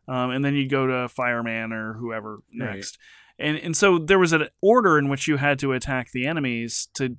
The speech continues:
Speaker 1: to have the most optimal skills to fight them.
Speaker 2: Well, let's say that you can save your seed, so to speak. You could play
Speaker 1: Mm-hmm.
Speaker 2: that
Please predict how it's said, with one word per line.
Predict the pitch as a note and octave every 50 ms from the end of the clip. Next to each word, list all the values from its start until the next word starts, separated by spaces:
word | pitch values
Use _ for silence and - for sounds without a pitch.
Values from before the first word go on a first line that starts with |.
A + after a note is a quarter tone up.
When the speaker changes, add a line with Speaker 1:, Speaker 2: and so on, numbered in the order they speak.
| -
Speaker 1:
to | - D3
have | C#3 C#3 C3+
the | C3+ C3+
most | B2+ A#2+ - -
optimal | - C3+ C#3+ C#3 C#3 - - C#3+ C#3 C3 B2 B2
skills | - - - - - - D#3+ D3+ C#3 C3+ B2+ B2 A#2+ - - -
to | - C3+
fight | - - C3 C3 C3 C3 -
them. | - G#2+ - - _ _ _ _ - - - -
Speaker 2:
Well, | B3 A#3+ G#3+ - _ _ -
let's | G#3+ A3+ B3 A#3+
say | - - B3+ A#3+ A3
that | F#3 E3+ G3 F3+ -
you | F#3 F3 E3+
can | - D#3 C#3 C3+ A#2+
save | - - - D#3+ D#3 D#3 D3 B2+
your | B2+ B2+ B2
seed, | A#2+ - - - - - - D3+ C#3 B2 G#2+ G#2 G2 G2 G#2
so | - - G#2+ G2+
to | G2+ G2+
speak. | - - G#2+ G2 G2 G2+
You | C3+ C#3
could | C3+ C#3+ C3+ -
play | - - G3 F#3+
Speaker 1:
Mm-hmm. | F3 C3
Speaker 2:
that | C3 A#2+ A#2 -